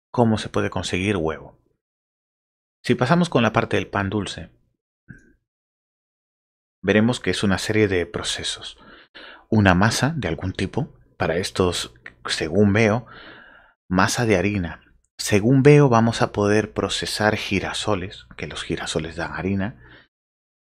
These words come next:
y masa de harina de papa, o sea, patata. Podremos también, ah, plantar patata para producir masa. Y la masa hay que producirla en masa. Mm, valga la redundancia.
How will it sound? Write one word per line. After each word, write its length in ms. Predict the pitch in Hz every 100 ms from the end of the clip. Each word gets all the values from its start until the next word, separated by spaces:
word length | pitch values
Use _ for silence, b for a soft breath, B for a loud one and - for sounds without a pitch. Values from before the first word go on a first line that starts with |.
| _ _
y 800 | 104 113 120 127 131 131 180 _ _ _ -
masa 400 | 101 117 - 135
de 120 | 113
harina 320 | 98 117 120
de 120 | 101
papa, 400 | 92 117 113 78
o 40 | 73
sea, 260 | - -
patata. 560 | - 76 101 90 - -
Podremos 520 | - 69 78 82 85
también, 540 | - 92 98 107 113 - -
ah, 520 | - - - - - _
plantar 400 | - 85 98 92
patata 520 | - - 101 - 143 - _ _
para 200 | - 95
producir 480 | - 98 92 - 107
masa. 480 | 98 95 - - - B B B B B
Y 100 | 135
la 120 | 127
masa 240 | 120 123
hay 40 | 123
que 120 | 110
producirla 540 | 98 92 - 95 98
en 120 | 92
masa. 500 | 87 92 95 - - - _ _ _
Mm, 380 | 110 78 76 92
valga 320 | 92 92 90
la 140 | 90 87
redundancia. 760 | 87 87 82 80 76 - -